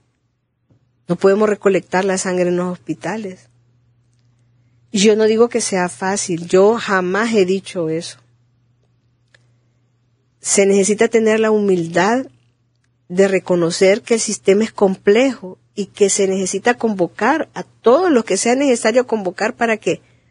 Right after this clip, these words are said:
todos contribuyamos a que realmente Honduras tenga al fin un sistema sanitario que sea medianamente, eh, creíble,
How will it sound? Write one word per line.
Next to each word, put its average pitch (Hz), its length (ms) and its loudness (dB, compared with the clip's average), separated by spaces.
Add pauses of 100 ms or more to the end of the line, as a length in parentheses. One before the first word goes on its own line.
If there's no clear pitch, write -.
(240)
todos 233 300 4
contribuyamos 196 840 2
a 240 60 0
que 165 420 2 (220)
realmente 185 540 2
Honduras 226 480 0
tenga 269 320 0
al 240 100 -4
fin 294 540 0 (760)
un 196 120 -8
sistema 233 420 -2
sanitario 214 720 -2 (480)
que 180 120 -4
sea 190 260 2
medianamente, 233 1120 2 (580)
eh, 175 380 0 (320)
creíble, 220 840 2